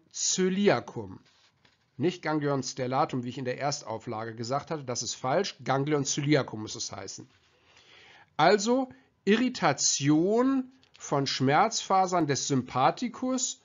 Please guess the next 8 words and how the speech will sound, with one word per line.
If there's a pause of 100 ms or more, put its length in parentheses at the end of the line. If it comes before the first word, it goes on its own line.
(180)
soll
zu
einem (200)
neuropathischen
Schmerz (580)
beim
Dunbar-Syndrom
führen,